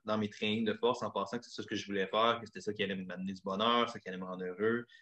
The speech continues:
que d'être le premier sur quelque chose. Puis là, à force de creuser, tu fais, « Alright, pourquoi je veux ça, tu sais ? »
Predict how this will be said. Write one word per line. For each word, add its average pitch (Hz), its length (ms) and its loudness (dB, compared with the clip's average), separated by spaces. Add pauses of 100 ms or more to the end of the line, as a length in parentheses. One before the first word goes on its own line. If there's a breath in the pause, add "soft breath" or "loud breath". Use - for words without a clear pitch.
(120)
que 98 80 -2
d'être 101 220 0
le 101 200 0
premier 110 440 6
sur 113 160 -6
quelque 98 140 0
chose. 113 420 2
Puis 113 100 0
là, 143 140 6 (440 soft breath)
à - 120 -8
force 160 140 6
de 143 80 6
creuser, 127 380 2
tu - 120 -14
fais, « 120 100 2
Alright, 143 260 6 (120)
pourquoi 160 300 0
je 127 100 -2
veux 90 140 -6
ça, - 180 -8
tu - 80 -12
sais ? » - 80 -20